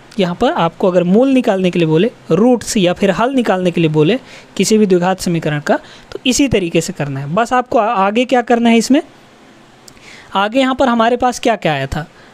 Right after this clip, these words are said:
हमारे पास एक आया था माइनस सात और एक आया था माइनस आठ। तो अगर इसके रूट्स पूछे या फिर सॉल्यूशन पूछे, रूट्स, तो रूट्स क्या हो जाएंगे? रूट्स का मतलब होता है एक्स का वैल्यू। तो एक्स का वैल्यू यहाँ पर ये हो जाएगा,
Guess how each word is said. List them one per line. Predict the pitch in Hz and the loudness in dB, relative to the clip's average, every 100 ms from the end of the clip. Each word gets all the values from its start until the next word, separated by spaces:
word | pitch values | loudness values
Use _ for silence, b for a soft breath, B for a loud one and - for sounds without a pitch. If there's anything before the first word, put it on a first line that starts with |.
| - | -2
हमारे | 190 214 247 | 2 2 2
पास | 254 254 | 0 2
एक | 247 247 | 0 2
आया | 240 247 | 0 2
था | 233 | 2
माइनस | 202 208 247 247 | 2 2 0 0
सात | 277 302 - 139 B B - | 0 -2 -4 -8 B B -2
और | 196 - | 0 2
एक | 240 233 | 0 2
आया | 190 202 | 0 0
था | 247 | 0
माइनस | 247 147 139 - | 0 0 -4 -10
आठ। | 156 - B B - | -12 -12 B B -6
तो | 262 | 0
अगर | 214 220 277 | 0 2 0
इसके | 247 - 262 | 0 0 0
रूट्स | 233 285 285 | 4 2 2
पूछे | - 208 190 208 | -2 0 2 2
या | 208 190 | 2 2
फिर | 226 | 0
सॉल्यूशन | 220 214 208 220 269 262 | 0 0 2 2 2 0
पूछे, | 202 180 208 - b b b _ - | 0 -2 -4 -8 b b b _ -8
रूट्स, | 165 208 247 - 208 - B B - | 0 2 2 0 -6 -6 B B 0
तो | 196 | 2
रूट्स | 247 269 - | 2 0 -2
क्या | 254 | -2
हो | 247 | 0
जाएंगे? | 240 233 240 277 190 | 2 2 0 -2 0
रूट्स | 226 269 | 0 0
का | - 254 | -2 -2
मतलब | 233 254 | 2 2
होता | 240 240 285 | 2 2 -2
है | - | -2
एक्स | 226 - | -4 -4
का | - 285 | -2 0
वैल्यू। | 233 220 156 131 - - - B B B | 2 2 0 -6 -14 -20 -20 B B B
तो | - - | -4 -2
एक्स | 226 - | -4 -4
का | - | 0
वैल्यू | 254 233 240 | 2 2 4
यहाँ | 247 208 208 | 2 2 2
पर | 214 | 0
ये | 202 175 | 0 2
हो | 170 | 2
जाएगा, | 151 147 | 0 0